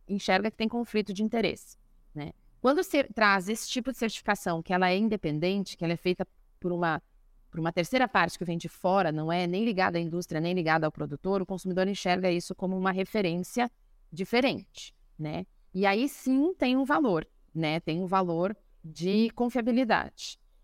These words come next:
E eu, e eu acho assim que cada vez mais, é, eu acho que a indústria tinha que buscar fazer isso. Só que existe uma resistência. O produtor, ele quer que a indústria faça. Ele quer que a indústria puxe a fila e faça pra ele.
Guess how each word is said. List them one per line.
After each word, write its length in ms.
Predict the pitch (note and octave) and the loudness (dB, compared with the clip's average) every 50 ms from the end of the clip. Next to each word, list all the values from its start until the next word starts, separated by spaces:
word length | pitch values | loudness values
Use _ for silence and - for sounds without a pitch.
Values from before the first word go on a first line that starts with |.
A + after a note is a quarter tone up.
| _ _ | _ _
E 140 | F3 F3+ G3 | 0 2 2
eu, 120 | G3 - | 2 2
e 100 | - G#3 | 0 2
eu 60 | G#3 G3+ | 4 4
acho 200 | A3+ - - A#3 | 2 2 -2 -6
assim 180 | - A#3 G#3+ | -4 -4 -4
que 120 | F#3+ F#3 - | -4 -4 -2
cada 300 | - A#3 C4+ D#4 F4 C#4+ | 0 2 4 4 2 2
vez 280 | B3 A#3 A3 F#3 F3+ | 2 0 -2 -2 0
mais, 640 | G3 F#3+ G3+ A#3+ C4+ C#4+ C4 G#3 F3 - - - - _ _ _ _ _ _ _ | 2 2 4 4 4 2 2 2 0 -4 -8 -16 -20 _ _ _ _ _ _ _
é, 800 | - F#3 F#3+ F#3+ F#3+ F#3 F#3 F#3 F3+ F3+ F3+ E3+ E3 D#3+ A#2 - - _ _ _ - | -4 -2 0 0 0 0 0 0 0 0 0 0 0 -2 -2 -4 -8 _ _ _ -2
eu 180 | F3 G3 A3 | 0 2 4
acho 180 | B3 A#3 - - | 4 2 2 0
que 60 | B3+ | -2
a 20 | |
indústria 340 | A#3+ A#3 A3+ B3 - C4 A#3+ | 0 0 0 -2 -2 -4 -6
tinha 260 | - - - D4 E4 | -6 -2 -2 0 0
que 100 | D#4+ - | 0 -2
buscar 560 | B3 G#3+ A#3+ G#3+ - - - F#3+ D#3+ E3+ F3 - _ _ | -2 -2 -4 -6 -6 -2 0 0 0 0 -4 -10 _ _
fazer 260 | - F#3+ F3+ F3+ F#3 | -2 -2 0 0 -2
isso. 400 | E3 D3 - - - - - _ _ _ _ _ _ | -2 -4 -6 -10 -14 -18 -20 _ _ _ _ _ _
Só 280 | - - - A3 B3 | -14 -2 2 2 2
que 260 | A#3+ - C#4 C4+ - - | 2 2 -2 -2 -2 -2
existe 320 | A3+ A#3+ G#3+ B3 A#3+ C4 | -4 -2 0 0 0 2
uma 80 | C4+ A#3+ | 2 2
resistência. 720 | C4+ C4+ A#3 C#4+ C4 - - C4 B3 B3+ B3 - - F#3 - _ | 2 0 0 -2 -6 -4 -2 0 0 2 0 -2 -4 -8 -10 _
O 80 | - | -12
produtor, 420 | F3+ - A3 G#3 G#3 G3+ - B3+ B3+ | -6 -4 -2 -2 -2 0 0 2 2
ele 140 | C4+ B3 B3 | 2 0 0
quer 240 | - - C4 B3 | -2 0 0 0
que 80 | - C#4+ | 0 0
a 40 | C4 | 0
indústria 360 | A#3+ A3+ C#4 D#4+ - F#4+ E4 | 0 0 0 -2 -2 -4 -6
faça. 380 | - - - - - - - _ _ _ - | -4 -6 -8 -8 -12 -18 -20 _ _ _ -4
Ele 140 | F#3 E3+ F3 | -2 -2 -2
quer 180 | - G#3+ G3+ | 0 0 0
que 100 | - - | 0 0
a 40 | A3 | -2
indústria 400 | G3+ G3+ G3 C4 D#4 - D#4+ D#4 | -2 0 0 0 0 0 -2 -4
puxe 320 | - _ C4+ C4+ - - | -2 _ -2 -2 0 -2
a 60 | A#3 G3+ | -4 -4
fila 420 | - - E3+ D3+ D#3+ F3+ A#3+ C#4+ - _ _ _ | -4 -6 -6 -2 0 2 0 0 -2 _ _ _
e 80 | A3 G#3+ | -8 -2
faça 300 | - A#3+ B3 A#3+ - C4+ | 2 2 2 2 0 0
pra 180 | - E4+ E4+ | 2 2 2
ele. 200 | B3+ D3+ D3 - | 2 2 -2 -6